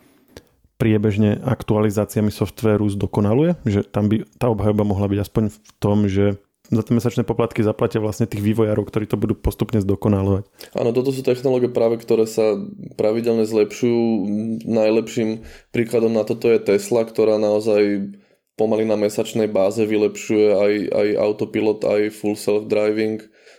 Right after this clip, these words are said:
Speaker 2: stále pravidelne pribúdajú nejaké updaty, ktoré,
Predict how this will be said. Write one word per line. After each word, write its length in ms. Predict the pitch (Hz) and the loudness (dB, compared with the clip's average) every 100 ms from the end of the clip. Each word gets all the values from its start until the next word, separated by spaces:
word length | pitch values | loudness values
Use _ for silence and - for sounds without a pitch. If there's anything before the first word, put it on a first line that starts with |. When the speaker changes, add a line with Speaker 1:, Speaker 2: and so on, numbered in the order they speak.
| _ - 107 107 104 | _ -4 0 0 -2
Speaker 2:
stále 320 | - 107 107 | -2 0 0
pravidelne 480 | 104 107 107 107 104 | 0 0 0 0 0
pribúdajú 400 | 104 107 107 107 | -2 -2 0 0
nejaké 320 | 104 107 107 | -2 -2 0
updaty, 400 | 104 104 101 107 | 0 2 0 -2
ktoré, 400 | - 104 104 104 | 0 2 2 0